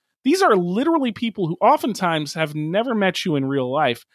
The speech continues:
and they've only seen your presence online. So when you start a podcast,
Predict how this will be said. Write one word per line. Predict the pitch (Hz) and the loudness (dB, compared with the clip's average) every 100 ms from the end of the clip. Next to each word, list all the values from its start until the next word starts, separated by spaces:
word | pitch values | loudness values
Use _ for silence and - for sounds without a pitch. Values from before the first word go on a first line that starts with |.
| _ _ | _ _
and | 175 180 175 175 156 | 0 4 4 2 2
they've | 202 202 | 2 2
only | 311 302 | 0 -2
seen | - 269 254 | -2 0 0
your | 185 | 0
presence | - 233 208 156 | 0 0 0 -2
online. | 151 131 127 170 214 98 - _ _ _ _ - | 0 0 0 2 2 0 -10 _ _ _ _ -12
So | - 240 233 214 | 0 4 4 2
when | 190 220 | -2 0
you | 240 | 0
start | 220 - 415 494 | -2 0 2 2
a | |
podcast, | 370 175 135 123 156 127 127 - | 0 -2 -6 -6 -4 -2 -4 -8